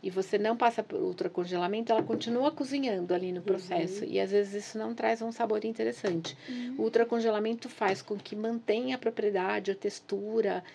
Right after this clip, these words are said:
Speaker 1: então é interessante. E
Speaker 3: Hum.
Speaker 1: hoje em dia as pessoas ficam, "Ah, eu vou pedir", eu ia até falar o nome, "vou pedir no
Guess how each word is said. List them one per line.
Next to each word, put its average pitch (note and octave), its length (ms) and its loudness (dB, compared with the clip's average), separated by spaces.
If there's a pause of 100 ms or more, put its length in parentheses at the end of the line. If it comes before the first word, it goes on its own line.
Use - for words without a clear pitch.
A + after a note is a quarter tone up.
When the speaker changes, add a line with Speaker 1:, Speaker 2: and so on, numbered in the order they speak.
(300)
Speaker 1:
então G3 480 -2
é G3 80 -2
interessante. G3+ 760 0
E G#3+ 40 8
Speaker 3:
Hum. G#3+ 40 10
Speaker 1:
hoje A#3 180 6
em A#3+ 40 2
dia A#3+ 120 8
as B3+ 60 2
pessoas A#3+ 320 2
ficam, B3 240 -4
"Ah, D4 240 2
eu A3+ 160 -2
vou G#3+ 120 -4
pedir", A3 400 2
eu G#3 120 2
ia G3+ 100 2
até G3 160 0
falar G#3 300 0
o G#3 80 0
nome, F#3+ 260 0
"vou G#3 160 0
pedir G#3+ 300 2
no G#3+ 340 4